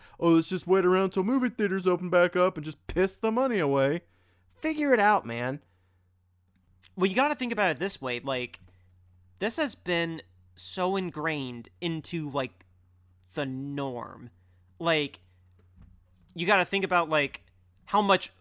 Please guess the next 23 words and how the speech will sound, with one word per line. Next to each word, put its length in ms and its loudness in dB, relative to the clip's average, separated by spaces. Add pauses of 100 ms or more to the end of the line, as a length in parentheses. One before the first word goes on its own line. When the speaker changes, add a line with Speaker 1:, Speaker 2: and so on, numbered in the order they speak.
(260)
Speaker 2:
oil 300 2
companies 480 -6
are 60 -10
pushing 320 -6
back 220 -2
against 460 -8
renewable 380 -10
energy, 340 -6
like 160 -14
solar 240 -6
panels, 500 -4 (140)
wind 320 -4
farms, 300 -6
things 180 -16
like 140 -20
that. 260 -14
Not 160 2
to 80 -6
get 140 -4
super 240 -8
political, 400 -12
but, 220 -6
like, 180 -2